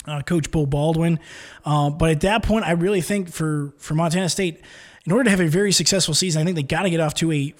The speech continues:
a five and one start, go three and oh in those opening conference games, because then it gets really interesting, 'cause you got Idaho State and Idaho, two teams that so far in the spring look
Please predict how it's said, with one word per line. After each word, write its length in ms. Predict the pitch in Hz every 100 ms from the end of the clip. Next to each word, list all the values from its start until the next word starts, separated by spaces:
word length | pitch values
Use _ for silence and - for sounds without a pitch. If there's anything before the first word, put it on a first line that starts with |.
| -
a 80 | 151
five 480 | 123 - 175 214 185
and 160 | 160
one 160 | 147 147
start, 640 | - - 147 151 151 -
go 160 | 151 160
three 260 | - 175
and 100 | 214
oh 100 | 185
in 60 | 170
those 160 | 151 147
opening 380 | 170 175 170
conference 460 | 147 160 156 143 131
games, 400 | 175 175 156 139 - - -
because 300 | 143 147 139
then 160 | 208
it 80 | 233
gets 180 | 196 147
really 340 | 160 196 185
interesting, 520 | 180 190 165 - 135
'cause 120 | 123 135
you 60 |
got 180 | 143 147
Idaho 340 | 156 190 185
State 320 | 180 - 185 156
and 200 | 156 196
Idaho, 460 | 180 190 156 151
two 220 | 170 - 156
teams 340 | - 175 151
that 220 | 156 156 - - -
so 180 | -
far 220 | 151 180 180
in 60 |
the 40 | 156
spring 400 | - 180 190 151
look 340 | 143 151 -